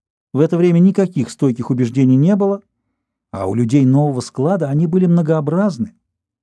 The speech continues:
Но почему-то с Митрой, Исидой, Кибелой, Гелиосом эллины и римляне не ссорились, делая исключение только для Христа.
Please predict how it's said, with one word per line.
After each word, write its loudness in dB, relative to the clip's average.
Но 4
почему-то 0
с -8
Митрой, 0
Исидой, -4
Кибелой, 0
Гелиосом -2
эллины 0
и -2
римляне 2
не 2
ссорились, -4
делая 2
исключение 0
только -2
для -4
Христа. -4